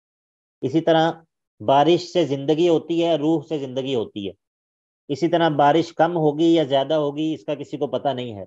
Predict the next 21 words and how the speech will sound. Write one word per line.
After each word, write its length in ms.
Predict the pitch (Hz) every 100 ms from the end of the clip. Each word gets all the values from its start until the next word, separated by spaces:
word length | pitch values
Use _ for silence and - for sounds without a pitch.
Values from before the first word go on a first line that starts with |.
| -
इसी 160 | 123
तरह 200 | 147 156
जिंदगी, 580 | 127 127 131 143 143 - _ _ 117
रूह 300 | 127 160 151
जो 140 | 151
है 80 | 143
वो 120 | 139
ज्यादा 320 | 123 127 147
रहेगी 400 | 147 143 151 151
इंसान 380 | 147 123 135 139
के 80 | 143
जिस्म 260 | 127 143
में 120 | 143 147
या 120 | 135
कम 200 | 139 139
रहेगी, 320 | 135 139 143
इसकी 200 | 127 -
किसी 220 | 123 120
को 100 | 120
खबर 280 | 107 107 110
नहीं। 220 | 101 92